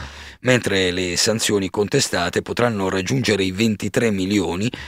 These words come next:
in relazione al valore d'acquisto di mercato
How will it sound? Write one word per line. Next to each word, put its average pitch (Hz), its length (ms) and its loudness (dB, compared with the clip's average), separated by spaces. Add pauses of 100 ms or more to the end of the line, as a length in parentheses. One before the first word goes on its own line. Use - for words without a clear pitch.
(200)
in 110 340 2
relazione 101 520 2
al 85 100 0
valore 87 440 0
d'acquisto 87 500 0
di 82 120 -6
mercato 90 580 -2